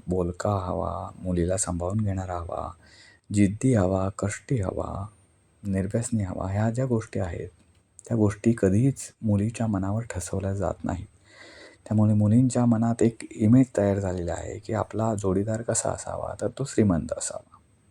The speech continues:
एवढी एकच त्यांच्या मनात इमेज आहे. त्यामुळे होतं असं की मुल-,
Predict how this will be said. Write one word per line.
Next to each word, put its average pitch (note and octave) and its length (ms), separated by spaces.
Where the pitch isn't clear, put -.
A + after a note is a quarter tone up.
एवढी A#2 280
एकच A#2+ 300
त्यांच्या G#2+ 280
मनात F2 240
इमेज E2 300
आहे. - 180
त्यामुळे B2+ 200
होतं A#2 280
असं B2 300
की A#2+ 160
मुल-, B2 340